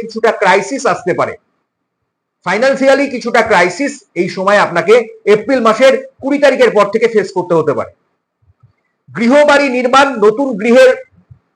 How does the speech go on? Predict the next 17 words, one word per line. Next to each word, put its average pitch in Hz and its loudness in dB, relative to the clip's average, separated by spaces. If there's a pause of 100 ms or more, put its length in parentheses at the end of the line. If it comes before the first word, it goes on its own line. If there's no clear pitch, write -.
একটা 214 0 (840)
তৈরি 226 2
করা, 262 6 (680)
জমি 247 -2
বাড়ি 247 2 (220)
প্রপার্টি 226 2 (600)
যারা 190 -2 (600)
কেনাবেচা 208 0
করছেন 226 2 (220)
বা 185 4 (100)
যারা 220 4 (500)
কিছু 202 -8
না 247 2
কিছু 226 -4
ভাবে 220 4 (680)
জমি 185 -2
বাড়ি 196 2